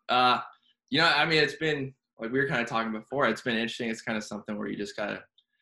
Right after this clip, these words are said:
kinda roll with whatever's going on. I know it seems like on the news, there's, you don't really know what's gonna happen with the pandemic.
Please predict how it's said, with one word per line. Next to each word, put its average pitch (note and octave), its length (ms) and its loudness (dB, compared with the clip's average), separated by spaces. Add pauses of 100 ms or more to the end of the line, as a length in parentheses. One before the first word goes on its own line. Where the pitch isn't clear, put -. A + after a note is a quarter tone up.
(360)
kinda A#2+ 160 -2
roll A#2+ 300 2
with A#2 160 -2
whatever's A2 420 0
going G#2 220 -2
on. G#2 280 -4 (100)
I - 40 -14
know G2+ 240 -4 (100)
it A2+ 180 -8
seems B2 240 -4
like A#2 140 -2
on A#2 100 0
the A2 80 0
news, A2 360 0
there's, G#2 420 -8 (320)
you - 80 -10
don't G2+ 140 -4
really G2 180 -4
know G2+ 380 -6
what's G#2 300 -4
gonna G#2+ 200 -4
happen G#2+ 320 -6
with G#2 160 -8
the G#2 80 -10
pandemic. A#2 560 -6